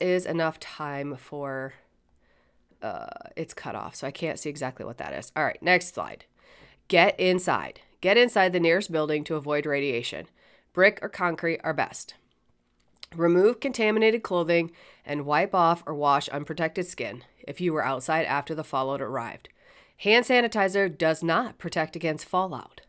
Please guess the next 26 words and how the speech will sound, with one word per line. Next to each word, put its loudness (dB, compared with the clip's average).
No -6
shit. -8
Avoid 2
touching 0
your 2
eyes, 2
nose, -4
and -4
mouth -8
if -12
possible. -6
Do 2
not 6
use -2
disinfectant -2
wipes -10
on -6
your -2
skin. 0
<clears throat> -2
Okay. -10
Um, 4
go. 2
<laughs> -4
Oh -2
boy. -4